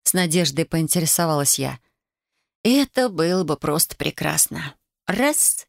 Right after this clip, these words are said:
и нет наследства, а вместе с ним и проблем». «Нет. Первый замок был открыт, дальше пройти не удалось». «И кто это был? Нашли?» «Один из наших», сухо бросил мужчина. «Попался на месте преступления». Я подалась вперёд, опираясь руками о стол.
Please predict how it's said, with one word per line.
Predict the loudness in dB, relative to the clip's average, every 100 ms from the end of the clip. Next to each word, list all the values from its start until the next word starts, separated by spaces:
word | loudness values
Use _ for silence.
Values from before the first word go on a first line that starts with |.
| -2
и |
нет | 0 0 -2
наследства, | 0 0 0 -2 -4 -4 -4 -2
а | -2
вместе | 0 0 0
с | 0
ним | 0
и | 0
проблем». | 0 0 2 0 -2 -6 _ _ _ _ _ _ -2
«Нет. | 0 0 -6 _ _ _ _ _
Первый | -2 0 2
замок | 2 2 0 0
был | 0
открыт, | 0 -2 -2 0
дальше | 0 0 -2
пройти | -2 -2 0
не | 0
удалось». | 2 0 -2 -4 -8 _ _ _ _ -10
«И |
кто | -2 -2
это | -2
был? | -2 -2 -4 -4
Нашли?» | -2 0 -2 -4 _ _ _ _ _ _ _
«Один | -2 0 0
из | 0
наших», | 0 0 0 -4 -10 _ _ -2
сухо | -2 0 0
бросил | 0 2 0
мужчина. | 2 2 0 -4 -10 _ _ _ _ _
«Попался | -2 2 0 2 0
на | 2
месте | 2 0 -2
преступления». | -2 -2 -2 -2 -2 -2 -6 -10 _ _ _ _ _ _
Я | -4
подалась | 0 2 2 2
вперёд, | 0 0 0
опираясь | 0 0 0 0 0
руками | -2 0 0
о | 0
стол. | 0 -4